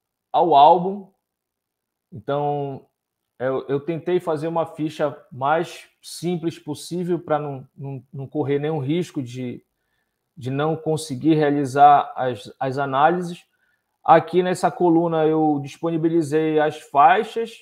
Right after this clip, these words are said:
com os respectivos títulos das composições. Aqui um espaço pra identificação do colaborador e aqui o espaço onde cada um dos colaboradores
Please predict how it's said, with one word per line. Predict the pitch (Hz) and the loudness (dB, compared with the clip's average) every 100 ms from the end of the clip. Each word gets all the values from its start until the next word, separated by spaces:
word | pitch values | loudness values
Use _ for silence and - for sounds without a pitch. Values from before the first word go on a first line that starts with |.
| _ _ _ | _ _ _
com | - 160 | -8 -6
os | 160 | -4
respectivos | 147 147 - 160 160 165 165 170 | -6 -8 -6 -8 -4 -4 -2 -6
títulos | - - 185 190 165 143 | -8 -8 -6 -4 -4 -4
das | 135 143 | -4 -6
composições. | 151 135 147 139 127 - 139 151 - _ _ _ _ _ _ _ | -8 -6 -6 -6 -10 -12 -12 -12 -18 _ _ _ _ _ _ _
Aqui | - 135 | -6 -4
um | 185 | -4
espaço | 185 - 156 160 | -4 2 2 4
pra | 156 | -2
identificação | 151 156 - - 156 156 185 | -2 -4 -8 -4 -4 -2 -6
do | 180 | -4
colaborador | 170 165 156 170 165 170 208 208 - _ _ - | 0 0 2 0 2 2 0 0 -16 _ _ -2
e | 196 | 0
aqui | 202 214 | 0 -2
o | 226 | -4
espaço | - - 185 202 208 | -6 2 4 4 -2
onde | 202 190 | -6 -6
cada | 196 190 190 | -2 -2 -2
um | 190 202 | -4 -6
dos | 180 165 | -8 -6
colaboradores | 175 175 180 175 175 185 | -4 -2 0 -2 -2 -4